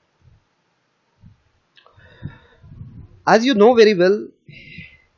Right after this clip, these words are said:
I O T, that is stand for Internet of Things। दोस्तों, Internet of Things होता क्या है, पहले थोड़ा सा definition में देख लेते हैं,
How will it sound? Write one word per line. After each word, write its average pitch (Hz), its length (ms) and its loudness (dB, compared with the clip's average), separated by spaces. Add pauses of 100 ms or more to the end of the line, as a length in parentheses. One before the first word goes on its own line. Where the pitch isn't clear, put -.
(540)
I 170 100 -2
O 185 200 0
T, 214 80 -2 (680)
that 143 120 -4
is 196 200 -8
stand 165 240 -2 (100)
for 123 120 -4 (840)
Internet 175 420 -2
of 131 60 -8 (180)
Things। - 380 -20 (1120)
दोस्तों, 220 420 -2
Internet 208 380 -4
of 185 160 -6
Things - 340 -12
होता 156 340 -2
क्या 113 220 -8
है, 120 100 -14 (760)
पहले 220 180 -8
थोड़ा 214 220 -6
सा 226 100 -4
definition 185 540 -2
में 165 120 -2
देख 135 200 -6
लेते 135 200 -10
हैं, 185 140 -6